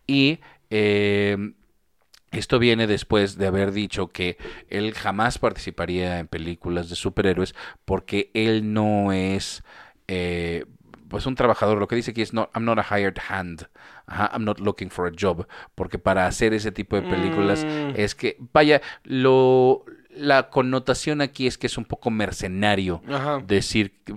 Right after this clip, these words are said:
Speaker 1: hacer una película de
Speaker 2: Lo entiendo.
Speaker 1: esto, y que en realidad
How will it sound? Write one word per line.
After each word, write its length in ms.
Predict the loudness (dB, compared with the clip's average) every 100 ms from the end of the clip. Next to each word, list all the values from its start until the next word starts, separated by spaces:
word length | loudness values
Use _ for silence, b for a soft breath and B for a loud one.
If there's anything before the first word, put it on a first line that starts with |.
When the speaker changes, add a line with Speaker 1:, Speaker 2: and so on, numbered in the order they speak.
| -14 -6 -2
Speaker 1:
hacer 320 | 2 4 4
una 160 | 2
película 580 | 0 -2 -4 -2 0 0
de 280 | -2 -6 -6
Speaker 2:
Lo 60 | -6
entiendo. 360 | -6 -6 -6 -10 B
Speaker 1:
esto, 360 | -6 0 0 0
y 120 | -4
que 140 | -2 -2
en 120 | -2
realidad 480 | -2 0 2 2